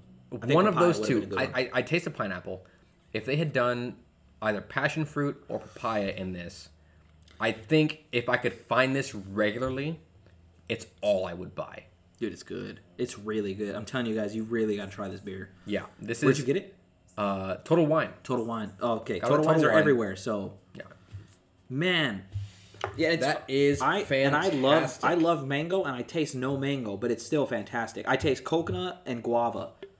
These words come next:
Speaker 1: Pretty much, I mean, those are the two that are in my face. You taste any mango?
Speaker 2: No mango.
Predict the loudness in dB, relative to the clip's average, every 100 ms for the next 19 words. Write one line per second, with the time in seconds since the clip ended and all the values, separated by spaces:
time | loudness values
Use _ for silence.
0 | -2 -2 -12 _ _ -2 0 0 -2 -4
1 | -4 0 4 4 4 -2 -2 -2 0 -2
2 | -6 -4 -4 -4 -8 -6 -4 -6 -12 -20
3 | _ _ _ _ _ _ _ _ _ -20
4 | -16 -4 -2 -2 -2 -2 -2 -4 -4 -14
5 | -20 _ _ -10 -8 -8 -12 -16